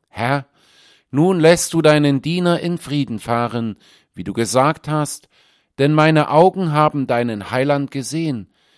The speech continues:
den du bereitet hast vor allen Völkern, ein Licht zu erleuchten die Heiden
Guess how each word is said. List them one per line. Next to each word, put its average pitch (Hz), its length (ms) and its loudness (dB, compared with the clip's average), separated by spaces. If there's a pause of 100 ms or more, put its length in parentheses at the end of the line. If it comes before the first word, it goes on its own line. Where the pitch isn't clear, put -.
(180)
den 101 160 -6
du 107 100 -6
bereitet 143 640 -2
hast 139 400 -6
vor 101 320 -6
allen 156 340 -2
Völkern, 107 720 -4 (520)
ein 120 200 0
Licht 170 420 -2
zu 131 140 0
erleuchten 147 640 2
die 165 160 -4
Heiden 113 480 -4